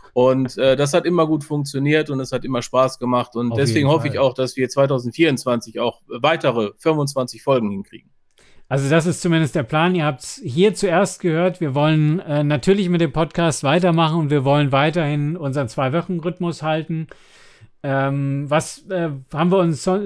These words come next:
Speaker 2: was war dann ansonsten noch vielleicht über den Podcast noch irgendwas? Äh, ähm,
Speaker 1: Mm, ja,
Speaker 2: ja,
Speaker 1: wir
Speaker 2: so
Speaker 1: können
Speaker 2: ein paar
Speaker 1: also mal so ein
Speaker 2: Zahlen.
Speaker 1: paar
Speaker 2: Gucken wir noch mal in
Speaker 1: Kleinigkeiten,
Speaker 2: Zahlen.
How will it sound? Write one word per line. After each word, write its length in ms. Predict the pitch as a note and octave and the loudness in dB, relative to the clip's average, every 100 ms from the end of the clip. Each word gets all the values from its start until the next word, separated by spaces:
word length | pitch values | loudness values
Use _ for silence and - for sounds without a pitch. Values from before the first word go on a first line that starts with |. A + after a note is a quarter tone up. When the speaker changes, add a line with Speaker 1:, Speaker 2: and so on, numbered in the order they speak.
| D3+ | 0
Speaker 2:
was 200 | E3+ F3+ | 0 -2
war 360 | G3+ D#3+ D#3+ F3 | -8 -2 0 2
dann 160 | F3 | 2
ansonsten 540 | F3 D3+ F3 F#3+ - D3+ | 0 2 0 0 -2 0
noch 180 | C3 | -2
vielleicht 520 | - E3 C3+ B2 A#2+ A#3+ | -2 -2 0 0 -2 -4
über 180 | C#3 | -2
den 140 | C3+ B2 | -2 -2
Podcast 600 | F3 F3+ F3+ F3+ F3+ - | -4 -4 -4 -4 -4 -8
noch 140 | D#3+ | -8
irgendwas? 760 | G#3+ F3 E3+ E3+ E3+ - - B3 | -4 -4 -4 -4 -6 -12 -20 -12
Äh, 40 | A3+ | -6
ähm, 800 | D3+ D3+ E3 D3 D3 D3 C#3+ C#3 - | -4 -4 -6 -6 -6 -6 -8 -10 -10
Speaker 1:
Mm, 480 | C3+ D#3+ D#3+ D#3+ D3+ C#3 | -6 -4 -2 -2 -4 0
ja, 180 | C#3+ F#3 | 2 4
Speaker 2:
ja, 40 | C3+ | 2
Speaker 1:
wir 60 | |
Speaker 2:
so 40 | A#2+ | 2
Speaker 1:
können 180 | G#3+ G#3+ | 4 4
Speaker 2:
ein 60 | |
paar 80 | F3 | 2
Speaker 1:
also 120 | E3+ | 2
mal 100 | E3+ | 2
so 80 | F3 | 2
ein 20 | E3 | 0
Speaker 2:
Zahlen. 80 | |
Speaker 1:
paar 140 | A2+ D#3+ | 2 0
Speaker 2:
Gucken 160 | F#3 F3 | 2 2
wir 40 | |
noch 60 | F3+ | 2
mal 60 | C#3+ | 2
in 60 | |
Speaker 1:
Kleinigkeiten, 280 | D3+ C#3+ C3+ | 2 2 2
Speaker 2:
Zahlen. 240 | C3 A2 | 0 -2